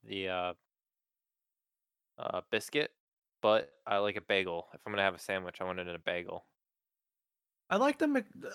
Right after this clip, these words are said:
Speaker 2: I like an Egg McMuffin, too. Like, I have no problem with that.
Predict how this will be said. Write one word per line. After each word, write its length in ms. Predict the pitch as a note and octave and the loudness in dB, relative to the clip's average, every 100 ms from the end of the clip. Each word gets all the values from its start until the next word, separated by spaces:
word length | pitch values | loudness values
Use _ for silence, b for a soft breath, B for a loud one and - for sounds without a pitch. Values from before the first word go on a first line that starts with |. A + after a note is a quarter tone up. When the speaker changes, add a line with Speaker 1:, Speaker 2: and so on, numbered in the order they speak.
| - | -2
Speaker 2:
I 160 | F#3 | 4
like 320 | G#3+ A#3 B3+ B3+ | 8 8 8 8
an 100 | G#3 | 8
Egg 180 | G3+ | 8
McMuffin, 500 | F#3 F3 F3+ E3 B2 - | 4 4 4 4 -2 -4
too. 240 | E3 B2 - - | -2 -2 -8 -4
Like, 280 | D#3+ D#3+ - - | -2 -2 -8 0
I 120 | D#3 | 2
have 200 | E3 F3+ | 4 4
no 120 | E3 E3+ | 4 2
problem 360 | E3 C#3+ B2 | 4 4 2
with 100 | A2+ | -4
that. 160 | - - | -10 -14